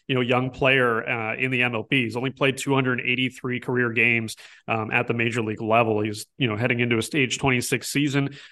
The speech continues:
uh, of course, uh, just turned twenty-six actually back in July. So,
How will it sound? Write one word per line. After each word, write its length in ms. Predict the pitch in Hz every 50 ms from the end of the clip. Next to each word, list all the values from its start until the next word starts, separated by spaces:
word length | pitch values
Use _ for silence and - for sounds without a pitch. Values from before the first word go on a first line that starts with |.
| - _ -
uh, 20 |
of 340 | 127 123 135 139 131 131 131
course, 520 | - - 135 135 135 135 131 135 - - 127
uh, 600 | 120 113 110 110 110 110 113 110 110 110 107 110 110 117
just 240 | - - 120 -
turned 180 | - 135 131 123
twenty-six 460 | - 139 135 131 131 - 135 127 -
actually 280 | 135 127 131 - 135 117
back 280 | 110 123 123 120 -
in 180 | 123 113 113 113
July. 500 | - - 107 110 110 113 117 127 139 139
So, 300 | 135 135 - 120 110